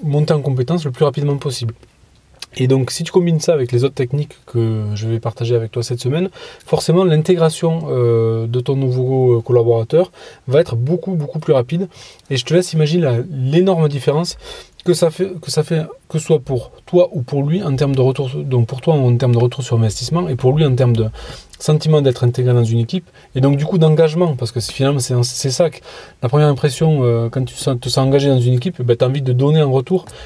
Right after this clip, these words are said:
et du coup le, cet engagement là il va se traduire tous les jours, euh, à partir de, des, des prochains jours et, des, et du début de, de, de, de l'expéri-, de la nouvelle expérience. Et ça, ça, ça a vraiment un effet important.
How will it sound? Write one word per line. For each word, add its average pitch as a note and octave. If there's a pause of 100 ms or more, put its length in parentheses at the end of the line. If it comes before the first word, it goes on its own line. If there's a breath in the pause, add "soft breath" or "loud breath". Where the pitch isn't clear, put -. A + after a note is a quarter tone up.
(140)
et B2
du A#2+
coup G3+
le, E3
cet B2
engagement B2+
là E3 (400 loud breath)
il B2+
va C3
se A#2+
traduire D3+
tous F#3+
les F3+
jours, F3+ (760)
euh, B2
à -
partir C#3
de, A#2+ (500 loud breath)
des, B2
des A#2+
prochains C#3+
jours C#3
et, A#2+
des, A#2
et C3
du B2+
début C#3+ (400 loud breath)
de, B2+
de, A#2
de, A#2
de A#2+
l'expéri-, B2+
de B2+
la B2
nouvelle B2+
expérience. C#3 (360 loud breath)
Et C3
ça, F#3
ça, A#2+
ça -
a A#2+
vraiment D3
un D3+
effet E3+
important. C#3+